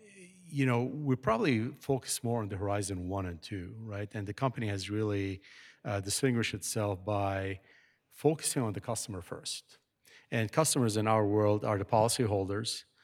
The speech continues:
but it's also our distribution channel in the field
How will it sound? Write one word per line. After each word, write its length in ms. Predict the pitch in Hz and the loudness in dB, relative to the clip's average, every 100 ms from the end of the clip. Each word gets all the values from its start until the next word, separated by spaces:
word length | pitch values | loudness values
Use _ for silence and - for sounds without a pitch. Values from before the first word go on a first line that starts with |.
| - _ | -20 _
but 240 | - 117 - | -2 0 2
it's 220 | 131 - | 0 4
also 240 | 143 139 | 4 6
our 100 | 120 | 4
distribution 580 | 104 95 120 104 120 110 | 2 0 -2 -2 -2 -2
channel 360 | 95 113 104 101 | -2 -2 -2 -2
in 140 | 104 | -4
the 80 | 92 | -6
field 560 | - 139 110 92 92 | -2 0 2 0 -6